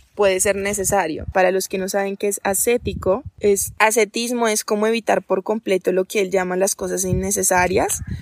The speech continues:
pero yo sentiría que no nos vamos tanto al ascetismo, sino más bien es una forma de, mm,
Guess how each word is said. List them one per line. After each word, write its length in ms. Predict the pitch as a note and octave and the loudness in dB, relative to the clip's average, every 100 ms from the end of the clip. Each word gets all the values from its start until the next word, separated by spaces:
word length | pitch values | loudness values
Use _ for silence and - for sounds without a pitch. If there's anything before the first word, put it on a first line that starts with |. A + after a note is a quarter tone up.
| - - | -8 4
pero 240 | A#3+ A#3+ | 6 6
yo 180 | A#3 A3+ | 6 2
sentiría 580 | A#3 A3+ A#3 A3+ G#3+ G3 | 2 -2 -2 0 2 2
que 120 | A3+ | -2
no 120 | A3 | -4
nos 160 | G3 F#3 | -4 -2
vamos 280 | G3 G3 - | -2 -2 -2
tanto 280 | G3+ G#3 | -2 2
al 100 | G#3 | 2
ascetismo, 800 | A3 A#3 G#3+ F#3+ F#3+ F#3+ G3+ D#4+ - - - | 2 2 0 0 -2 -2 -2 -4 -6 -20 -8
sino 320 | - A3 G#3+ | -2 2 2
más 220 | G3+ G3 F#3 | 2 0 0
bien 200 | G3 F#3+ | 0 0
es 140 | F#3+ | -2
una 180 | G#3 G#3 | -2 -2
forma 480 | A3+ A3 A3 A3 - | 0 0 -2 -4 -6
de, 800 | G3+ G#3+ G#3 G3+ F#3+ F3+ F3 F3+ | 0 4 4 2 0 -6 -10 -14
mm, 140 | - | -20